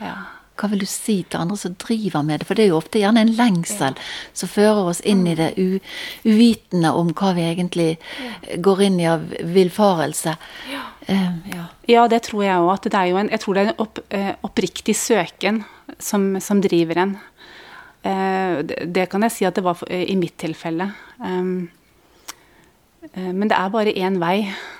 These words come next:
Speaker 1: til Gud, og det er Jesus. Det er ikke flere alternative veier, eller at vi skal finne vår egen vei. Og det som er typisk med det alternativet, det er jo at,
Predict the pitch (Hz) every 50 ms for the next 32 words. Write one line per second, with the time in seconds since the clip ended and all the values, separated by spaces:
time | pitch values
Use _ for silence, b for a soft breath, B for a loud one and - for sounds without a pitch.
0 | B B B B _ _ - 226 196 185 202 226 233 - 208 190 208 208 - -
1 | 175 190 185 165 160 160 - - - 214 214 - - - - - - _ 233 196
2 | 190 202 180 180 180 170 175 170 - - 240 - - 202 185 180 170 180 180 196
3 | 196 - - 185 165 165 165 165 - 175 170 170 175 180 180 185 - - 180 185
4 | 180 175 151 151 175 170 - - - B B B B B B B B B B -
5 | - 190 185 190 185 - 202 - - 208 - - - 214 190 175 156 165 175 185
6 | - 180 170 165 165 165 175 202 190 196 190 - 214 202 196 220 214 - _ -
7 | - 202 180 170 - 190 180 - - 196 190 196 196 196 - 185 170 170 165 -
8 | 185 196 226 214 214 - 180 180 175 175 185 180 - _ - -